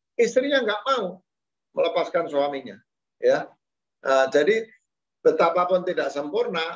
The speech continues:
suaminya itu dia punya belas kasihan. Seharusnya demikian juga suami kepada istri. Meskipun istrinya punya kelemahan sebagai manusia, dia punya belas kasih. Kalau modalnya hanya cinta,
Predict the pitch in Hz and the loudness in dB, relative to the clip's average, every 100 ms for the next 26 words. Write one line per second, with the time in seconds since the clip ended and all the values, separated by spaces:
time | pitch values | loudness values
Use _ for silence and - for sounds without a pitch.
0 | - 139 131 135 143 143 143 135 233 - | -2 2 2 0 -2 -2 0 2 2 0
1 | - _ 160 196 185 190 190 180 - - | -14 _ 0 2 0 -4 2 2 2 0
2 | - 123 104 - _ _ _ _ _ - | -2 -4 -10 -12 _ _ _ _ _ 0
3 | 170 147 143 208 202 170 165 180 165 185 | 2 4 2 0 -2 -2 0 2 0 0
4 | 226 214 - - 175 160 165 226 254 - | -2 -2 -6 0 2 2 0 -4 -4 -2
5 | 143 131 135 143 - 123 92 - _ _ | 0 2 2 0 -2 -4 -6 -12 _ _
6 | _ 226 - 214 220 214 196 190 208 190 | _ -6 -2 0 2 2 -2 -2 -2 -2
7 | 185 180 160 156 - 151 147 190 214 147 | -4 -4 -4 -6 0 0 0 -2 -2 -2
8 | 135 139 135 135 127 - 151 277 - _ | -2 -2 -2 -6 -8 -2 0 0 -6 _
9 | _ _ 180 202 190 185 156 139 - 170 | _ _ -2 0 0 -2 0 -2 0 -4
10 | 139 139 131 _ _ _ _ _ - 170 | -4 -6 -12 _ _ _ _ _ -4 0
11 | 180 190 196 185 160 160 156 160 143 147 | 0 0 -4 -2 0 0 -2 -4 -4 -4
12 | 151 151 226 254 180 127 127 | -6 -2 -2 0 -2 -2 -6